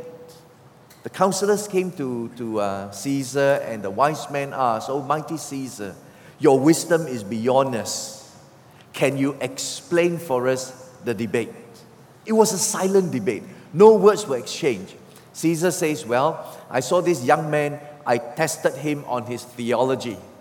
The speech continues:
I said, 'In the heavens, there's only one God.' The Jews believe that. And if he agreed with me,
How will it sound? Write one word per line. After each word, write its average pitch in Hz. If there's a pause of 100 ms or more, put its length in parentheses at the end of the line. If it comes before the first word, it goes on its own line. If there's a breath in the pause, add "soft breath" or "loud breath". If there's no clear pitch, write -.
(560 loud breath)
I 139
said, 190
'In 160
the 131
heavens, 165
there's 135
only 143
one 143
God.' 113
The 123
Jews 226
believe 127
that. 95 (600 loud breath)
And 160
if 156
he 151
agreed 143
with 156
me, 165